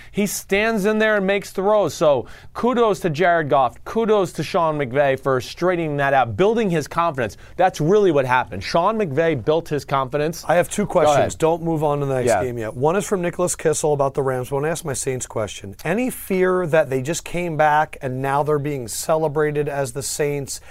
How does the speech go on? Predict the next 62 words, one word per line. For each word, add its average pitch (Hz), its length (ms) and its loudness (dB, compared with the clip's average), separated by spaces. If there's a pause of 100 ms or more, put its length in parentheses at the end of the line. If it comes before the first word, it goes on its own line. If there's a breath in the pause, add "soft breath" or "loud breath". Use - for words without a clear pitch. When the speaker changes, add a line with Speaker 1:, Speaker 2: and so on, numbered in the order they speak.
(180 loud breath)
Speaker 2:
and 131 160 -2
this 139 120 -2
could 143 200 -4
be 135 100 -4
kind 143 200 -2
of 131 60 -6
an 135 60 -4
emotional 131 460 -4
letdown, 143 420 -2
or 131 100 -4
do 123 80 -6
you 127 60 -8
think 139 220 -8
Sean 127 260 -6
Payton's 123 300 -8
got 117 140 -8
him 107 60 -12
focused? 151 300 -4
Speaker 1:
Yeah, 151 160 4
I 170 120 4
think 226 180 -2
it's, - 140 -4
it, 160 180 -2
I 151 140 4
hon-, 226 220 2
I 220 200 2
honestly 180 240 -2
looked 165 240 0
at 160 80 2
it. 143 240 -4
Th-, 165 120 -4
there 160 160 0
was 156 120 -4
two 214 200 -2
things. 127 240 -2
I'm 113 100 -2
glad 151 200 2
we 147 60 0
brought 127 260 2
this 113 220 -4
up. 90 240 -2
Two 185 160 0
things. 104 340 -4
I 165 80 2
think 226 160 -2
a 214 120 2
game 185 420 0
like 156 260 0
that 143 340 0
where 139 300 2
they 139 160 2
were 147 140 0
semi-outplayed 147 1040 0
by 160 100 2
the 165 100 0
Redskins 160 420 -2
will 131 180 0
actually 151 380 0
make 131 220 -2
them 117 160 0
refocus 117 800 -2
Speaker 2:
Mm. 120 60 -14